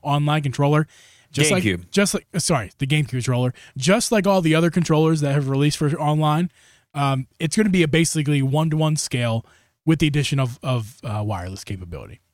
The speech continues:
Speaker 1: So
Speaker 2: Yeah. Well, and then they, they added some buttons to some extra whatever they needed. But instead of
Speaker 1: Right.
Speaker 2: adding big buttons, they just added
Speaker 1: Little
Speaker 2: tiny
Speaker 1: tiny
Speaker 2: little
Speaker 1: ones
Speaker 2: ones on
Speaker 1: on top.
Speaker 2: top. Yeah.
Speaker 1: What do you think the chances are, Drip? What do you think the chances are that, like, we do get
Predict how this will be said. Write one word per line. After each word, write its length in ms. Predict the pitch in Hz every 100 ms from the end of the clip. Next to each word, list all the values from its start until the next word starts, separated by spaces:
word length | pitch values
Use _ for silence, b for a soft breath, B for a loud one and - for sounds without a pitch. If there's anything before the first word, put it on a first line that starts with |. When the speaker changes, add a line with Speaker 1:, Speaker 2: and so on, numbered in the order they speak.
| _
Speaker 1:
So 200 | - 151
Speaker 2:
Yeah. 160 | 113 - -
Well, 120 | 151
and 180 | 170 175
then 120 | 170
they, 140 | 170 156
they 260 | 147 170
added 300 | 156 156 160
some 200 | 113 127
buttons 320 | 113 107 104 -
to 120 | 110
some 160 | 107
extra 380 | 110 - 113 101 - _ _ _ _ -
whatever 360 | 123 143 131
they 140 | 117 110
needed. 320 | 104 95 95
But 160 | 127 139
instead 320 | 139 190 170
of 60 |
Speaker 1:
Right. 60 | 165
Speaker 2:
adding 300 | 165 151 127
big 280 | 104 185 127
buttons, 300 | 123 120 117
they 80 | 131
just 180 | 135 147
added 300 | 135 113 113 _
Speaker 1:
Little 140 | 160 160
Speaker 2:
tiny 240 | 151 143
Speaker 1:
tiny 40 | 117
Speaker 2:
little 220 | 120 90
Speaker 1:
ones 120 | 85
Speaker 2:
ones 60 | 92
on 40 | 113
Speaker 1:
on 40 |
top. 260 | - 85 -
Speaker 2:
top. 60 |
Yeah. 180 | 101 78 _
Speaker 1:
What 220 | 160 269
do 60 | 381
you 120 | 370
think 200 | - 262
the 80 | 180
chances 440 | - 196 180 147 151
are, 160 | 147
Drip? 240 | 127 139 139
What 100 | 180
do 60 |
you 60 | 240
think 120 | 226
the 60 | 165
chances 400 | 170 160 143 120
are 240 | 87 92 _ -
that, 200 | 165 -
like, 220 | 170 156
we 160 | 143 214
do 200 | 170 277
get 200 | 202